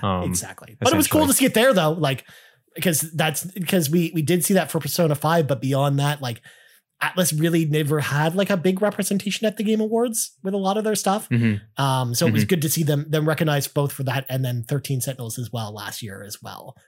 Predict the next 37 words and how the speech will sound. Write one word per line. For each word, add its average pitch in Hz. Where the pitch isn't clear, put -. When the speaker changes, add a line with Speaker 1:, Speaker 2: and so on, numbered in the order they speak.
Speaker 1:
Yes. 107
Speaker 2:
Um, 120
was 113
also 98
there. -
So 190
good 226
to 240
know 190
for 170
that 165
one. 147
But 156
otherwise, 226
you 208
know, 190
sales 202
have 220
been 208
pretty 220
strong 214
for 208
this 196
game 196
as 170
well. 175
So 131
hopefully 180
we 175
might 165
see 175
some 156
more 156
Shin 165
Megami 160
Tensei 151
action 143